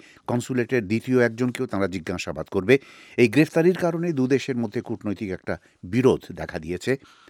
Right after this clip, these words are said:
আঙ্কারার যুক্তরাষ্ট্র দূতাবাস ঘোষণা করেছে, সকল প্রকার অভিবাসন ভিসা প্রদান আপাতত তারা বন্ধ করে দিচ্ছে।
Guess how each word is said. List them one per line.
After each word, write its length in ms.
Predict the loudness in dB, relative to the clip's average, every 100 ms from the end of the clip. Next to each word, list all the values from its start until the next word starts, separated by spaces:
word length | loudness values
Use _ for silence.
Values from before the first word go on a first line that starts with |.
| -6
আঙ্কারার 440 | -4 0 0 -2
যুক্তরাষ্ট্র 500 | -4 -10 -8 -10 -8 -6
দূতাবাস 420 | -4 -2 -2 -2 -8 _ -10
ঘোষণা 320 | -10 -6 -6
করেছে, 320 | -2 -2 0 -2 -2 -10 -16
সকল 300 | 0 0 2 -2
প্রকার 320 | -4 -4 -6
অভিবাসন 600 | -4 -2 0 0 0 -4 -2
ভিসা 280 | -4 -4 -6
প্রদান 340 | -2 -2 -2 -4
আপাতত 420 | -6 -6 -6 -8 -10 _ _
তারা 200 | -6 -6 -8 _ -6
বন্ধ 200 | -4 -2 -6
করে 220 | -12 -16
দিচ্ছে। 320 | -18 -16 -16